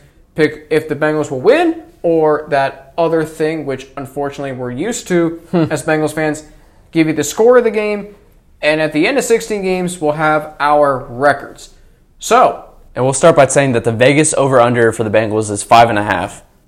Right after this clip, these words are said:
Speaker 2: So, uh, that, I'll just, I'll just put that out there real fast.
Speaker 1: I think that's, that's reasonable. I think five, I think five to six wins is the floor for this team.
Speaker 2: Mm-hmm.
Speaker 1: I,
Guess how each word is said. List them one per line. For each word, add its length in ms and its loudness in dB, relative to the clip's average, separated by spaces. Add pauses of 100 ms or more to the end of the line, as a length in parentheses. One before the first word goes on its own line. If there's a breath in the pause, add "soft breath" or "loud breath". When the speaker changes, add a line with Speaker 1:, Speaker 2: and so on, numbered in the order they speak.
(100)
Speaker 2:
So, 540 4
uh, 500 6 (240)
that, 200 4
I'll 140 6
just, 260 0
I'll 140 4
just 220 -4
put 100 -2
that 140 6
out 160 2
there 100 2
real 160 -4
fast. 420 -6 (640)
Speaker 1:
I 60 6
think 260 0
that's, 420 0 (300)
that's 240 -2
reasonable. 840 0 (300)
I 80 2
think 240 0
five, 400 0
I 80 0
think 180 -2
five 420 2
to 60 0
six 280 -4
wins 180 -2
is 120 -4
the 100 -6
floor 400 -2
for 100 -6
this 240 -4
team. 320 -4
Speaker 2:
Mm-hmm. 380 -8 (100)
Speaker 1:
I, 140 -8